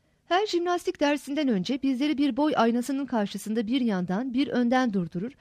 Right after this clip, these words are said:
sonra da sınıfı bir baştan bir başa yürütürdü.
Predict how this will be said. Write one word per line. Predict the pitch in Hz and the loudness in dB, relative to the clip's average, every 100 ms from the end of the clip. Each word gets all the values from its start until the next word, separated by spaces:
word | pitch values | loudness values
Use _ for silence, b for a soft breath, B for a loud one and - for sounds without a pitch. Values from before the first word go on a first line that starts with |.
| b b | b b
sonra | - 381 381 | 0 0 0
da | 359 | -2
sınıfı | 302 311 320 | -2 -4 0
bir | 349 349 | 2 2
baştan | 294 - 294 285 | 0 2 0 0
bir | 311 | 0
başa | 269 302 | 0 2
yürütürdü. | 247 233 - 196 170 | 0 0 -2 -2 -4